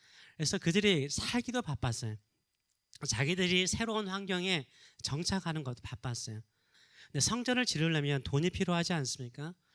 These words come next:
재정을, 음, 준비하는 것도 만만하지 않았습니다. 그런데다가 외부적으로 사마리아 사람들과 그 주변 사람들이 이스라엘 백성들이 예루살렘으로 돌아와서 예루살렘 성전을 짓는 것을 못마땅히 여겼어요.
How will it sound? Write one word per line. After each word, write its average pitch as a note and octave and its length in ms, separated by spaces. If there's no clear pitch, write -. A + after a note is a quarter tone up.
재정을, E3+ 720
음, D3 360
준비하는 E3 440
것도 C3+ 220
만만하지 C3 540
않았습니다. A2 720
그런데다가 F#3+ 420
외부적으로 D#3 640
사마리아 F#3 440
사람들과 C#3+ 640
그 C3+ 180
주변 E3+ 280
사람들이 D#3+ 640
이스라엘 G#3 380
백성들이 E3+ 640
예루살렘으로 F#3 680
돌아와서 D#3 840
예루살렘 F#3+ 540
성전을 G#3+ 520
짓는 E3 280
것을 D3+ 260
못마땅히 C#3+ 720
여겼어요. A2+ 460